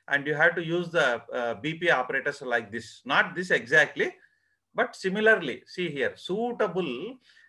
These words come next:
pressure measuring device such as a mercury manometer, which uses the B P apparatus, which uses the mercury,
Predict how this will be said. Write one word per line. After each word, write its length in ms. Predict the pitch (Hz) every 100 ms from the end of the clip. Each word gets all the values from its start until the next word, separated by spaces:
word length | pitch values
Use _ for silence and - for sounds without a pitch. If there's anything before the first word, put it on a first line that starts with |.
| _
pressure 500 | 160 170 165 233 240
measuring 640 | 190 156 151 180 180 180 131
device 480 | 131 131 156 233
such 220 | - 139 170
as 260 | 139 123
a 100 | 233
mercury 580 | 196 127 135 - 208 214
manometer, 720 | 180 131 127 120 95 92 90 _ _ _ _ _ _ -
which 260 | 147 -
uses 420 | 135 135 151 165 160
the 100 | 127
B 180 | 147
P 100 | 156
apparatus, 440 | 156 147 147 175 175
which 200 | 151 -
uses 340 | 147 151 151
the 100 | 139
mercury, 640 | 123 127 135 196 170 113